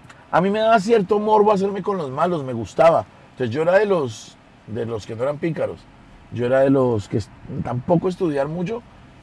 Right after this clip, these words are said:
Yo, yo no sé, yo siempre he flotado y he fluctuado como en un ambiente de no ser una mala persona, pero tampoco soy el más juicioso, eh,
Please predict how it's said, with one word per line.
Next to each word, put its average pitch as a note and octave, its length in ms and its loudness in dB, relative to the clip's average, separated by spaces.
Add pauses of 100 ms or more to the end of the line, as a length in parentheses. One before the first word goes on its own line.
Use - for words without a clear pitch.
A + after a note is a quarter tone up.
(400)
Yo, D3 160 -2
yo D#3+ 140 0
no G#3 100 -2
sé, G#3+ 120 2
yo F3+ 100 2
siempre G3 260 0
he - 20 0
flotado G3+ 460 4
y G3+ 60 6
he F#3+ 40 10
fluctuado F#3+ 560 4
como F3 260 -2
en C#3+ 120 -6
un D#3+ 280 -6 (340)
ambiente E3 420 2
de E3 80 0
no D#3 120 -4
ser F3+ 120 0
una F#3+ 160 0
mala F#3+ 180 4
persona, F#3 500 0 (300)
pero B2+ 160 -4
tampoco C3 480 -4
soy C#3+ 140 -4
el C#3 100 -6
más C3 160 -10
juicioso, B2+ 520 -10
eh, D3 160 -14